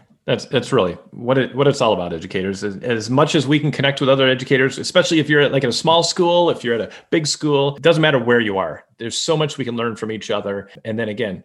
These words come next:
what does it all benefit? It benefits the kids in our classrooms. So appreciate, Kevin, all the great ideas and advice today. And, and we just really wish you all the best as you, uh,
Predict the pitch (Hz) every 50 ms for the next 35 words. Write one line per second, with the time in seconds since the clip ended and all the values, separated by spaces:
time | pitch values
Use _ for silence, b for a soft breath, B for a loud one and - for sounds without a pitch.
0 | _ _ _ - 117 127 135 139 120 139 127 123 127 127 120 120 123 120 - -
1 | 127 110 - - - 113 98 117 110 104 92 104 95 90 - 110 - - 107 90
2 | 95 87 87 87 - - 71 80 - - - - - - - - - - 90 87
3 | 98 - - 165 175 - 180 160 139 - 156 151 147 139 135 120 131 135 135 131
4 | - 135 127 131 123 120 117 104 107 123 123 123 120 113 - 110 107 101 110 110
5 | 110 104 - - - 110 110 110 113 110 101 95 - 110 107 104 104 110 110 104
6 | - - 117 117 113 110 113 113 113 - 117 107 113 113 110 98 110 113 117 120
7 | - - 107 101 - 113 110 107 104 101 95